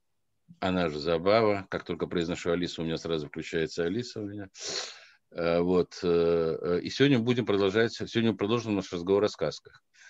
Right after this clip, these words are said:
Э, всем добрый вечер. Да, еще хочу представить, что, э, у нас просто пожелание было от наших слушателей, не все знают, э,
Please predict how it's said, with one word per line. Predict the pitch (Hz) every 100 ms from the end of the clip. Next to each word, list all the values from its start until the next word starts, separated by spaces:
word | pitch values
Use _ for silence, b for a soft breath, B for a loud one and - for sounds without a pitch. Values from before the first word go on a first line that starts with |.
| B B
Э, | 82 85
всем | - 113
добрый | 107 101 101
вечер. | 120 147 139 98
Да, | 107
еще | 101 - 95
хочу | 95 - 87
представить, | 87 - 92 80
что, | - 78 _ B B B
э, | - 90 90
у | 90
нас | 104 104
просто | 107 101 -
пожелание | 101 104 107 90
было | 82 90
от | 85
наших | 87 -
слушателей, | - 143 - 90
не | 87
все | - 92
знают, | 92 90 76 - 85
э, | 76 76 82 82 82